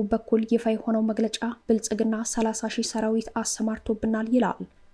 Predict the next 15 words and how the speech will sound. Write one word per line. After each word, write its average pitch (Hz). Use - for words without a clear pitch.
የማነ 233
ገብረ 226
መስቀል 226
በይፋዊ 226
ገጻቸው 226
ላይ 226
ባለፉት 226
ሁለት 226
ዓመታት 226
የብልጽግና 226
ፓርቲ 226
የሚመራው 226
የኢትዮጵያ 226
አገዛዝ 226
በኤርትራ 240